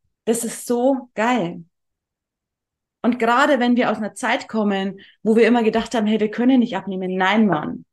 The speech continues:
auch du kannst abnehmen. Okay, Donnerstag,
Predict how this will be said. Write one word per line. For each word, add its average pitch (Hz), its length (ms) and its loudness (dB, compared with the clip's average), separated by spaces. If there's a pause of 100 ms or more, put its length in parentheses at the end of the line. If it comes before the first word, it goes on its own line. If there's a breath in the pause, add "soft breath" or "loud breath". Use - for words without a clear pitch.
(160)
auch 185 240 0
du 202 120 -10
kannst 185 300 -10
abnehmen. 156 680 -8 (1500)
Okay, 233 500 2 (140)
Donnerstag, 254 680 2